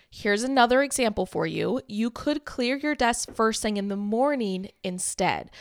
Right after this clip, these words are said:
So in that case, your example would look like, "I will clear my desk at seven thirty A M in my classroom." So maybe it's part of your morning routine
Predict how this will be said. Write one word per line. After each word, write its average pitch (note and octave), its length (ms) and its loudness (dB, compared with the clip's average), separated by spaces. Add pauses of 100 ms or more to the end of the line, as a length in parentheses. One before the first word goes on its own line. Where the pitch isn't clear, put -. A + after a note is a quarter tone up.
(240)
So - 180 4
in G3+ 140 2
that G#3+ 220 4
case, G#3+ 320 0
your F#3+ 100 -2
example F#3+ 460 -2
would F#3 160 -2
look F3 180 -4
like, D#3+ 300 -4 (100)
"I A#3 160 8
will B3 180 2
clear A3 360 -4
my A3 180 0
desk F3 420 -4
at - 220 -4
seven F#3 400 0
thirty F3 460 -4
A E3+ 240 0
M G#3+ 380 0 (200)
in F3+ 180 -2
my F3+ 140 -2
classroom." - 640 -6
So - 120 -6
maybe F#3 280 0
it's G3+ 120 -2
part G3 220 0
of F#3+ 100 -4
your F#3 120 0
morning F3+ 320 -2
routine C4+ 500 -4